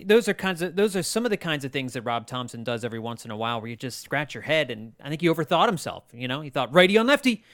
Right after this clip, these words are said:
Marsh can't hit lefties. When, when Marsh has actually done okay against left-handers, uh, during the course of this year. So, or at, just at the very least, he's a better hitter than Drew Ellis. At the, no matter who he's facing, he's a better hitter than, than Drew Ellis. And so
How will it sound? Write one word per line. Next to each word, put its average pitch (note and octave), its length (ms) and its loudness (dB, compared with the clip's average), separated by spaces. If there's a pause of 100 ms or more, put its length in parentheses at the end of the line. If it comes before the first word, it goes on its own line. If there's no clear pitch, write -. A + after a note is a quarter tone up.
(440)
Marsh F3+ 220 4
can't A3 200 4
hit C4 80 4
lefties. B3 520 0
When, G#3 180 4
when A3 200 -4
Marsh B3 280 -2
has A3 120 -4
actually G#3 260 0
done F#3+ 140 2
okay F#3+ 300 0
against C3 340 -4
left-handers, A2+ 760 -8
uh, C3+ 180 -6 (120)
during B2+ 180 -6
the A#2+ 60 -8
course A2+ 260 -8
of - 60 -20
this - 200 -14
year. G2+ 240 -8
So, F3 280 0 (380)
or A3 120 0
at, A#3+ 280 -2
just D4 180 -2
at D4 100 2
the A#3+ 60 2
very A#3+ 200 6
least, A3+ 220 -2
he's D#4+ 100 0
a D#4+ 60 -2
better C4+ 220 8
hitter F#3+ 380 4 (380)
than A3 140 6
Drew G#3+ 180 4
Ellis. F#3+ 460 2 (420)
At A#3+ 120 2
the, C4 160 -2
no C4+ 120 -2
matter C#4+ 200 6
who C#4 140 4
he's F4+ 140 2
facing, B3 480 0 (180)
he's A3 180 0
a A#3 60 6
better G#3 260 6
hitter E3+ 280 0
than, B2+ 260 -6
than C3 160 -2
Drew B2+ 220 -4
Ellis. A2 300 -4
And D#3+ 120 -8
so G3+ 260 2